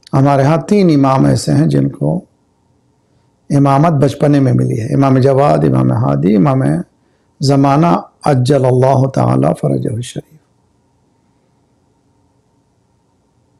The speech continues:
और बनी अब्बास के लिए इनका एक एक बच्चा challenge था, इसीलिए Surveillance में थे बचपने से।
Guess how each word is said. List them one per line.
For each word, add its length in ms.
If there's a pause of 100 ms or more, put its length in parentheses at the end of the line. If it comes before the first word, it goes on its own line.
(1700)
और 100
बनी 280
अब्बास 420
के 120
लिए 240
इनका 460
एक 340
एक 200
बच्चा 480 (540)
challenge 520
था, 500 (1900)
इसीलिए 640 (1120)
Surveillance 800
में 140
थे 100
बचपने 460
से। 180